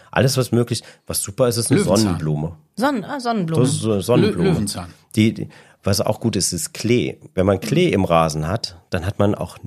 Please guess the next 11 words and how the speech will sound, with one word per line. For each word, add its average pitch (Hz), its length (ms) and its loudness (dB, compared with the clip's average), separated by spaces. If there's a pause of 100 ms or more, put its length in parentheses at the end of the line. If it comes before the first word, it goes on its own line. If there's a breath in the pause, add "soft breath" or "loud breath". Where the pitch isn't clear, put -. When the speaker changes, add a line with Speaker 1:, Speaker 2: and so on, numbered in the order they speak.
(140)
Speaker 1:
überall 120 420 0
Bienen. 87 360 -4
Speaker 3:
Aber 196 180 2
wie 262 120 -2
kriege 277 220 -6
ich 269 100 -10
den 233 120 -2
Speaker 2:
Stimmt. 202 180 0
Speaker 3:
Klee 240 140 0
denn 214 180 0
dahin? 170 460 0